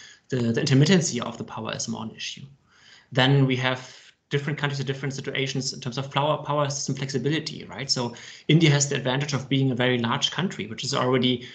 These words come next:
usually helping to some geographical smoothing already. And other countries in, in Europe, for example, um, which are well integrated with their neighbors, they can basically use this larger system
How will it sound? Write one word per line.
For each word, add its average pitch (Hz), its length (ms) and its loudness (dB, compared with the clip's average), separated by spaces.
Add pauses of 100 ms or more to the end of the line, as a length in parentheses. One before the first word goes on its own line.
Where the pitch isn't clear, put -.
(140)
usually 131 280 2
helping 123 380 0
to - 100 -8
some 120 240 0
geographical 127 520 0
smoothing 135 600 -4
already. 107 380 -8
And 101 240 -8 (380)
other 143 180 4
countries 143 480 -2
in, 127 160 -2
in 131 100 -2
Europe, 143 300 0
for 147 80 -6
example, 131 640 -4
um, 113 500 -4 (440)
which 139 200 2
are 123 100 2
well 120 140 6
integrated 135 500 2
with 117 100 -4
their 113 100 0
neighbors, 120 580 2 (240)
they 135 100 4
can 139 160 2
basically 127 380 2
use 131 240 0
this 123 160 -4
larger 127 260 0
system 113 560 -2